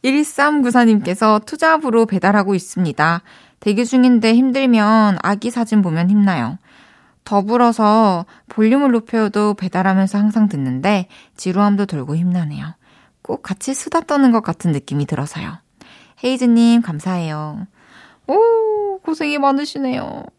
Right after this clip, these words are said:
아니, 투잡으로 배달하시는 와중에 또 대기 중에는 아기 사진도 보시고 또 볼륨을 높여도 들으시고 하시면서 되게 건강한 방식으로 일을 하고 계신 것 같아요.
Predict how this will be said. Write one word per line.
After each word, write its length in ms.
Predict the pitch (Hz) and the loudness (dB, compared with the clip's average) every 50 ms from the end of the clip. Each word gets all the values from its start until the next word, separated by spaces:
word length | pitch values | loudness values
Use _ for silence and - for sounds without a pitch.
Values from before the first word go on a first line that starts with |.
| _ _ _ _ _ - - - - - _ - | _ _ _ _ _ -20 -20 -20 -20 -20 _ -2
아니, 160 | 269 269 277 | 0 0 0
투잡으로 600 | 269 - 311 320 330 320 302 294 285 285 277 277 | -2 -2 0 2 2 2 2 0 0 -2 -2 -2
배달하시는 760 | 240 - 240 233 247 262 269 277 277 277 - 277 277 269 247 | -2 -2 0 0 0 0 0 0 -2 -4 -2 -2 0 2 2
와중에 720 | 220 220 220 - 233 233 226 226 220 226 233 247 277 302 277 | 2 0 0 0 2 2 4 4 4 2 2 2 0 -2 -6
또 100 | - 247 | -10 -6
대기 280 | - 208 208 196 208 220 | -2 -2 0 0 0 -2
중에는 720 | - 240 226 226 233 226 214 208 202 202 202 202 202 202 196 - | 0 2 2 4 4 4 4 2 2 2 2 2 2 0 0 0
아기 240 | - 233 226 226 240 | -2 -4 -2 -4 -4
사진도 420 | - 220 202 - - 208 196 208 | -6 -6 -6 -2 -2 0 0 0
보시고 840 | 185 - 190 185 - 202 190 - - 185 185 185 190 208 233 277 - _ _ _ - - - - - _ _ _ _ | -2 -4 -8 -6 -6 -8 -8 -8 -6 -6 -4 -2 -2 -2 -4 -6 -8 _ _ _ -20 -20 -20 -20 -20 _ _ _ _
또 100 | - 202 | -10 -10
볼륨을 420 | 202 - 208 208 202 220 220 220 214 | -6 -2 0 2 2 4 4 4 2
높여도 680 | 202 190 202 - 208 202 202 196 190 - 190 185 185 180 | 0 -2 -4 -4 -2 -2 0 -2 -2 -2 -4 -4 -4 -4
들으시고 840 | - - 196 190 190 - - 190 - - 170 175 185 208 233 262 269 - _ _ _ _ _ _ | -4 -4 -4 -4 -4 -6 -8 -10 -10 -8 -6 -2 -2 0 -2 -2 -4 -6 _ _ _ _ _ _
하시면서 600 | - 196 196 202 202 196 190 185 190 180 175 165 - - - - - - - - _ _ _ _ _ | -12 -8 0 2 2 4 4 2 2 0 -2 -2 -4 -10 -20 -20 -20 -20 -20 -20 _ _ _ _ _
되게 220 | _ - - 185 | _ -10 -8 -8
건강한 880 | 170 - - 185 185 185 185 190 247 262 285 302 311 320 320 311 311 277 | -8 -4 0 2 4 4 6 6 6 4 4 2 2 0 0 0 0 0
방식으로 640 | 196 175 175 180 170 - 196 170 175 165 160 156 147 | 0 0 0 0 0 -2 -4 -4 -4 -6 -6 -6 -6
일을 320 | 143 147 151 156 156 165 | -6 -6 -6 -6 -4 -4
하고 240 | 180 180 - - 156 | -4 -6 -6 -8 -10
계신 280 | - - - - 175 165 | -10 -12 -8 -6 -6 -6
것 120 | 151 151 | -6 -8
같아요. 460 | - 170 - - - 165 151 143 165 | -12 -16 -18 -16 -16 -14 -12 -12 -14